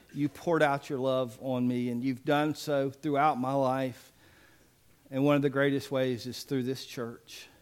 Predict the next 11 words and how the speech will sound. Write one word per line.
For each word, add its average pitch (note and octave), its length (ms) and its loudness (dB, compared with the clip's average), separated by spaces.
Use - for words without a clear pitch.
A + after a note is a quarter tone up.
and C3 120 -4
I B2 60 -4
thank C3 400 -4
you B2 240 -2
for B2 340 -6
them. A#2 420 -8
And B2+ 120 -2
I B2+ 100 0
pray C#3 260 0
your C3+ 280 0
blessing B2+ 720 -2